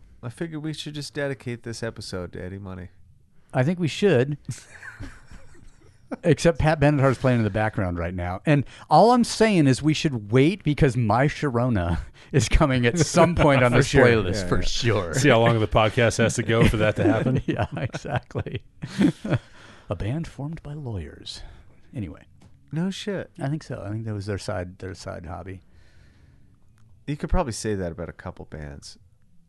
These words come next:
Speaker 2: Could
Speaker 1: I'm sh-,
Speaker 2: be.
Speaker 1: I'm sure that's happened before.
Speaker 2: Yeah.
Speaker 1: Something about attorneys figuring out what attorneys do, and then they just kinda like,
Speaker 2: "Oh, shit, shouldn't have spent, like,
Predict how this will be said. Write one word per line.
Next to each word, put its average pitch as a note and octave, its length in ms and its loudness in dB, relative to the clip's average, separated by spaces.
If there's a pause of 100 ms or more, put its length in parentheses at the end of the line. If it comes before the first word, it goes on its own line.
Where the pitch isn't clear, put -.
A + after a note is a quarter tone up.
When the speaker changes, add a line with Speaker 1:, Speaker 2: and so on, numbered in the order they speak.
(240)
Speaker 2:
Could - 180 -2
Speaker 1:
I'm - 20 -10
sh-, C#3 100 -6
Speaker 2:
be. C#3+ 200 -12
Speaker 1:
I'm G2+ 100 -6
sure F2 520 -8 (120)
that's F2+ 200 -14
happened - 360 -12
before. - 360 -20 (280)
Speaker 2:
Yeah. G2 260 -10 (960)
Speaker 1:
Something D#3+ 300 -6
about A2 200 -2
attorneys G2 540 -8
figuring F2+ 420 -8
out F2 160 -8
what F2 160 -10
attorneys E2 540 -12
do, D#2+ 300 -10
and D2+ 120 -12
then D2 120 -12
they D2+ 100 -12
just D2 260 -16
kinda D2+ 220 -14
like, D2 280 -14 (220)
Speaker 2:
"Oh, D#3+ 480 -8
shit, - 400 -16
shouldn't D3 280 -12
have A#2+ 100 -10 (200)
spent, B2 340 -12 (560)
like, A2+ 180 -10